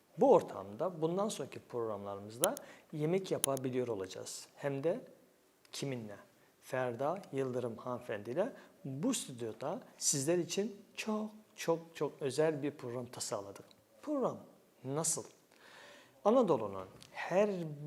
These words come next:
bir yöresinin özel lezzetli menülerinin bizim için daha sağlıklı hale nasıl getirebileceğimizin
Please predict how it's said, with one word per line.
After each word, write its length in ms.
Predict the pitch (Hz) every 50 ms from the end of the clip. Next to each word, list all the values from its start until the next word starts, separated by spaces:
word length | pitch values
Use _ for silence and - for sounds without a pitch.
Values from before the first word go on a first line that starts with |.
| 147 143 151
bir 200 | 208 247 277 208
yöresinin 800 | 160 131 127 123 107 107 104 - - 104 95 92 92 92 92 - - - - - - _ _ - 151
özel 460 | 147 143 160 165 165 165 147 127 117 - - - - -
lezzetli 720 | 120 113 127 135 127 120 120 - 151 151 151 151 - 262
menülerinin 960 | 247 185 139 117 110 101 98 101 98 95 98 104 98 98 117 170 226 311 330 - - - - - - _ _ _
bizim 460 | 160 147 175 208 208 214 254 311 320 285
için 320 | - - - - 135 104 95 - - - - - - - _ _ - 156 147
daha 380 | 175 196 190 175 - - 269
sağlıklı 600 | 254 - - - 185 185 185 185 185 - - 269
hale 520 | 269 - - - 175 170 160 151 156 156 156
nasıl 240 | 180 185 185 - 135
getirebileceğimizin 1400 | 123 139 131 - - 151 143 123 123 113 113 110 - 131 117 110 107 110 113 110 110 117 156 208 285 320 330